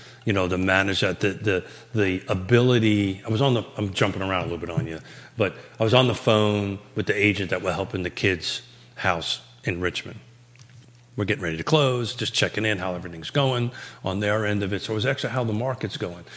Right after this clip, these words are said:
Now, still in Richmond, she says, "Look, I just finally put one on, uh, a buyer under contract after twenty contracts." So it's very specific to where matters on that end of it,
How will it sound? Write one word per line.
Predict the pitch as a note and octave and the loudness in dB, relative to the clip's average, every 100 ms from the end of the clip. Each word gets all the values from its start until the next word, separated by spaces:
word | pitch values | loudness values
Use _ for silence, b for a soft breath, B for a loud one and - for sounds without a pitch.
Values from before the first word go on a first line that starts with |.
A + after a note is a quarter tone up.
| B | B
Now, | G#2 G2+ | -4 -2
still | - - C#3 D3 | -2 4 6 6
in | D3 C3 | 4 4
Richmond, | A#2+ C3 - F#2+ F2+ F#2 B B | 4 2 0 -2 -2 -8 B B
she | - | -4
says, | - G2+ | 0 0
"Look, | G#2+ G2+ | 2 2
I | F#2 | 2
just | A#2 - | 2 0
finally | - G2+ A2+ A2 | 2 2 4 2
put | - - G#2 F#2+ - B B | -2 -2 0 0 -4 B B
one | G2+ G2+ | 0 2
on, | G2 F2 - | 0 -2 -2
uh, | F#2 F2+ | 0 0
a | |
buyer | F#2+ F#2 F#2 G2 | -2 0 2 2
under | F#2 | 0
contract | F#2 G2 F2+ F2 F2+ | -4 -4 -4 -4 -6
after | - | -8
twenty | - F2+ D#2+ | -8 -6 -6
contracts." | D#2+ F2 D#2 - E2+ - - - B B B B | -6 -6 -8 -10 -12 -12 -14 -14 B B B B
So | - G#2 G2 G2 - | 0 4 4 2 -2
it's | G#2+ | -4
very | F#2+ C3 D#3+ B2 | 6 10 10 10
specific | - - G#2+ - A2+ F#2+ - | 6 4 2 4 2 2 0
to | |
where | F2 F2+ G2+ G#2 | 0 6 8 8
matters | F#2+ E2+ F#2 D3 D#3+ D3 - - | 6 2 2 2 2 0 -4 -4
on | B2 | -2
that | C3 C3+ | 0 0
end | D3 | 0
of | D#3 | 2
it, | E3 E3 | 0 -2